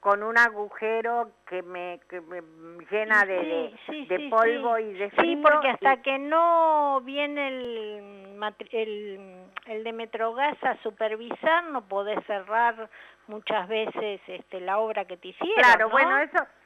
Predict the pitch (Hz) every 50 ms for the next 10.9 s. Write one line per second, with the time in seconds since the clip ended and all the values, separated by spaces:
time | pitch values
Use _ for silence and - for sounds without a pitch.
0 | - - - 226 240 247 240 220 196 175 - - - 220 220 220 214 240 240 233
1 | - - 349 330 - - 359 339 302 269 262 247 240 240 233 226 233 226 226 226
2 | - - 214 220 240 233 - 370 415 453 440 - 427 403 254 247 247 220 220 233
3 | 247 240 240 254 269 311 330 349 349 339 285 240 233 240 254 247 - 269 233 226
4 | 220 214 214 220 233 240 240 233 - 220 196 202 208 214 214 202 180 175 165 -
5 | _ - 185 180 160 175 175 175 160 160 - - 120 131 131 135 - - _ _
6 | - - - - - 220 233 240 240 240 240 240 262 320 320 269 - 330 285 285
7 | 269 269 285 311 320 302 269 262 285 285 - 311 269 220 226 226 233 247 240 220
8 | 240 269 294 311 311 330 294 - - 226 214 196 190 190 196 190 190 196 190 185
9 | 180 175 165 151 - - 143 143 - - - 240 247 262 247 - 339 349 339 339
10 | 330 311 - - 370 359 330 - - 330 311 - - - 349 294 247 220 185